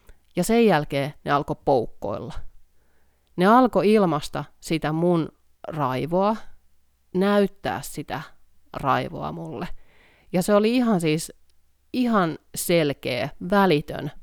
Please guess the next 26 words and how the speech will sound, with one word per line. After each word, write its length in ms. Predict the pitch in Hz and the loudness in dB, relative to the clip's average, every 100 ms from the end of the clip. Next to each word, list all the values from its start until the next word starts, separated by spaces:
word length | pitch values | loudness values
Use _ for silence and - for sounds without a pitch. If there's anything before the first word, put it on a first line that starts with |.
| - | 0
palaute 520 | 143 127 123 135 139 | 2 2 0 -4 -8
heiltä 380 | 143 139 139 - - - - - | -8 -8 -8 -10 -12 -14 -20 -18
siihen, 460 | - 147 147 120 139 | -10 -6 -6 -6 -8
että 160 | - | -4
hei, 340 | 190 147 156 - - _ - | -2 -2 -4 -12 -20 _ -4
ota 280 | 202 226 | 0 2
vastuu 460 | 165 180 - 143 120 | 2 0 -2 -6 -8
nyt 160 | 139 - - - - - | -8 -12 -18 -20 -20 -16
sun 300 | - 139 139 | -12 -10 -8
tunteesta, 580 | 120 151 208 214 - - | -8 -4 -2 -2 -4 -6
älä 220 | 185 254 | -2 -2
tuu 140 | 240 190 | -2 -4
sekoilee 640 | - 202 - 170 147 127 - | -2 -4 0 -2 -2 -4 -6
tänne 280 | 135 - 139 | -6 -6 -8
silloin, 400 | - - 95 - | -10 -10 -10 -10
kun 120 | - | -10
sä 340 | - - - | -12 -12 -10
oot 160 | - - _ - | -10 -12 _ -8
tossa 360 | 131 127 - 208 | -6 -4 -4 -4
tilassa. 540 | 233 233 226 - 247 - _ - - _ _ - - _ _ _ _ _ _ _ 175 | 0 0 0 -2 -4 -4 _ -20 -20 _ _ -20 -20 _ _ _ _ _ _ _ -2
Ja 180 | 165 - | -2 0
ne 120 | 254 | 0
poukkoili 640 | - 311 269 - 185 175 | 6 8 8 4 4 4
niin 260 | 226 302 247 | 4 4 4
kauan 580 | 226 220 170 160 208 226 - - _ _ _ _ _ _ - | 4 6 6 4 0 -4 -12 -20 _ _ _ _ _ _ -10
siellä, 440 | - 170 170 196 | -2 0 0 -2